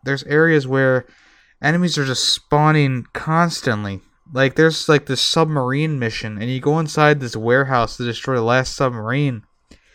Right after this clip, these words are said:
And enemies just automatically just,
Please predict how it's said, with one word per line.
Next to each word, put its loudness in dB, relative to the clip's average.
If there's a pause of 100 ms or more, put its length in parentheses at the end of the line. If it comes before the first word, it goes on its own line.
(440)
And -4
enemies 0
just -2
automatically 4
just, -10